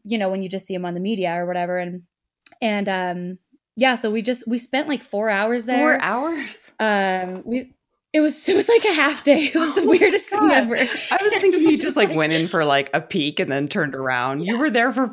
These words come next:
Speaker 2: four hours.
Speaker 1: No, no. It was forever. And he had, he gave us all these, like, leather-bound albums, and we walked around. We just, we saw him for, like, maybe twenty minutes, and then we walked all over Neverland, went to, like, his pool house, and I,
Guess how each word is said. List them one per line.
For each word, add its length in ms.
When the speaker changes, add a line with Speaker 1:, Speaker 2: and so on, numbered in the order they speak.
Speaker 2:
four 260
hours. 500
Speaker 1:
No, 280
no. 100
It 120
was 100
forever. 400
And 200
he 160
had, 180
he 140
gave 180
us 120
all 120
these, 140
like, 160
leather-bound 640
albums, 640
and 140
we 100
walked 260
around. 300
We 80
just, 240
we 140
saw 200
him 200
for, 120
like, 240
maybe 240
twenty 220
minutes, 300
and 120
then 140
we 100
walked 300
all 280
over 220
Neverland, 800
went 160
to, 60
like, 140
his 140
pool 300
house, 400
and 100
I, 100